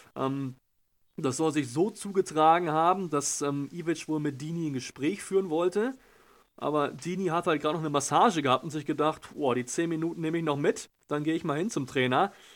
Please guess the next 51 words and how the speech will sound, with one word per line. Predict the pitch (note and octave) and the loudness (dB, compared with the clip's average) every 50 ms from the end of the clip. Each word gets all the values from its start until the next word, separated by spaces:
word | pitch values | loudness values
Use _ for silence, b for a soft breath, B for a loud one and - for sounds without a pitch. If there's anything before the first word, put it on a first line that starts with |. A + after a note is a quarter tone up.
| B B B B - | B B B B -12
Das | D3 D3+ D3+ F3 F#3+ - - | -10 -4 -4 -2 -2 -2 -2
fand | - G3 F#3 - | -2 -2 -2 -4
Ivic | G3+ G#3+ G3 F#3 G3 - - - | -6 -8 -8 -8 -8 -2 2 4
gar | E3+ E3+ F#3+ | 6 6 6
nicht | G3 F#3 C#3 | 4 2 0
so | B2+ C#3 B2+ B2+ | 0 0 0 0
witzig | E3+ F3 - - A3+ A3+ - - - | -2 -2 -2 -4 -4 -4 -4 -4 -8
und | - E3 | -8 -6
hat | F3 F3+ | -6 -6
ihn | F3+ | -6
danach | E3 E3 E3 D#3 D#3 E3+ F3 - | -6 -6 -4 -2 0 -2 -2 -2
gegen | E3+ D3+ D#3+ C#3+ | -6 -8 -6 -4
Huddersfield | E3 F3+ F3+ F3+ - - F#3 F3+ F3+ F3+ B B B B B _ | 0 0 0 -2 -2 -2 -2 -2 -2 -2 B B B B B _
komplett | - F3+ F3 E3 - - F#3 G#3 A3+ A3 - | -4 -4 -4 -4 -4 0 2 2 2 2 2
neunzig | F3 F3 F3+ G#3+ A#3+ B3+ A#3+ - B3+ A#3 A3 | 2 4 4 4 4 2 0 -2 -4 -4 -4
Minuten | G3+ F#3+ G3+ G#3 G#3+ G#3 F#3+ E3 | -4 -2 -2 -4 -4 -6 -4 -4
auf | D#3+ F3+ - | -2 -4 -4
die | - E3+ | -6 -6
Bank | - - D#3+ F#3+ G#3+ | 0 2 2 2 2
gesetzt. | - D3+ B2+ B2+ C3+ F3 F#3 - - - b b b b b b b b b b _ | 0 0 2 4 2 2 2 0 -6 -10 b b b b b b b b b b _
Ja, | - D3+ C#3+ | -4 -2 -2
und | B2+ C3+ B2+ - | 0 -2 0 0
das | D3+ D3+ - - | 0 0 0 0
hat | E3+ D#3 D#3+ | 0 2 2
er | D3+ | 2
dann | D3 D#3 D#3 | 2 2 0
am | D#3 D3+ - | 0 0 -2
Ende | C#3+ D#3+ D#3 D#3 | -2 -4 -2 -2
nicht | D3+ D#3 D#3 | -2 -4 -4
überlebt. | E3+ D#3 D3+ D3 C#3+ D3 D3+ D3 D3 - C3+ | -2 0 2 2 4 4 4 2 2 -2 -4
Das | B2+ - | -2 0
war | C#3 C#3 | 0 0
sicherlich | C3 D#3 D3+ D#3 C#3+ C#3+ C#3+ D3+ | 0 0 0 2 2 2 0 0
am | C#3 C3 | -2 -2
Ende | - D#3 E3 D#3+ E3 D#3 | -2 -4 -2 0 -2 -2
nur | D#3 D#3+ D#3+ D3 | 0 0 0 0
das | D3+ C#3+ - | 0 0 -2
i-Tüpfelchen. | - F#3+ - - F3 E3 E3 - D#3+ D3+ - D#3 D#3 D#3 D#3 C#3+ | -6 -8 -4 -2 -2 -2 0 0 -2 0 0 -2 -2 -2 -2 -2
Da | C#3+ C#3 B2+ | -4 -2 -2
wird's | C#3 D3+ D3+ - - | -2 -4 -4 -6 -6
auch | - C#3+ C3 - | -8 -8 -8 -8
vorher | - - - D#3+ D#3 D3 D3 C#3 | -10 -6 -2 -2 0 2 0 0
schon | F3+ - - B2+ C3 B2+ | -2 -2 -4 -4 -4 -6
zwischen | - - C3+ - - C#3 C3 | -6 -8 -10 -8 -10 -10 -10
Team | - - E3 D#3 C#3+ | -8 -8 -6 -4 -4
und | C#3+ C3+ C3+ | -6 -6 -6
Trainer | - D3 C#3+ C#3 C3+ C3+ | -4 -4 -4 -2 -4 -4
nicht | C#3 C3+ - C#3+ | -6 -6 -6 -4
mega | C#3 C#3+ D3+ E3 C#3+ | -2 0 0 0 0
gestimmt | B2+ B2 - - D3 D3+ E3 - | 0 -2 -2 -4 -4 -4 -2 0
haben, | C#3 A#2 A#2 A#2 B2 C3+ C#3 | 0 2 2 2 0 -2 -4